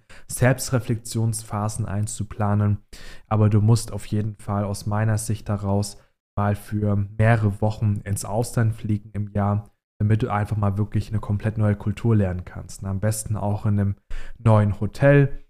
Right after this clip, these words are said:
ja, in einer neuen Kultur, in einem neuen Kreis, etwas, was du vorher vielleicht noch nicht ausprobiert hast und dementsprechend, dass du dich da einfach auf neue Dinge allgemein einlässt.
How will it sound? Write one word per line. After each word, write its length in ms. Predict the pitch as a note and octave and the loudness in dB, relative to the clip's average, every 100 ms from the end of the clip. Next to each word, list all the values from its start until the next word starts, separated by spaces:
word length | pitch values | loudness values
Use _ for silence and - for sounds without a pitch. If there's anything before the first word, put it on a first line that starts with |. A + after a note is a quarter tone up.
| - _ _ | -14 _ _
ja, 80 | A2 | -2
in 120 | G#2+ | 0
einer 80 | G#2 | 0
neuen 380 | G#2 G#2+ G2+ G2+ | 2 2 2 0
Kultur, 720 | G#2+ G#2 - C#3+ C#3 C3+ C3+ - - | -2 -4 2 6 6 6 2 -10 -20
in 60 | - | -8
einem 80 | - | 0
neuen 340 | G#2 G2+ G2+ | 2 4 0
Kreis, 460 | - A#2+ B2 C#3+ - | -2 2 4 2 2
etwas, 300 | A#2 A2+ A2 | 0 0 0
was 140 | G#2+ | -2
du 80 | - | -2
vorher 280 | - A#2 A2 | 0 4 4
vielleicht 220 | A2 G#2 | 2 2
noch 100 | G#2 | 4
nicht 200 | B2+ B2+ | 4 4
ausprobiert 680 | B2 A#2 - A2 A2+ A2+ - | 2 0 0 0 2 2 0
hast 340 | G#2+ A2 - - - - - | -2 -2 -6 -18 -14 -14 -6
und 100 | G#2+ | 2
dementsprechend, 1000 | G#2+ A2 G#2+ - A2+ G#2+ A#2 G#2 - - | 4 6 4 0 0 0 -2 -6 -10 -4
dass 140 | G#2 | -4
du 100 | - | -2
dich 200 | G#2 G2 | -2 -2
da 120 | A2 G#2 | 2 2
einfach 220 | G#2 G2+ | 2 -2
auf 180 | F#2+ A2 | -6 0
neue 300 | G#2+ A2+ G#2+ | 6 6 6
Dinge 480 | A2+ A2 G#2+ G#2 - _ _ | 4 4 6 4 0 _ _
allgemein 520 | G#2 G#2 G2+ G2 F#2+ | 0 2 4 2 0
einlässt. 640 | F#2 G2+ G2 F2+ - - | 0 2 2 0 -8 -14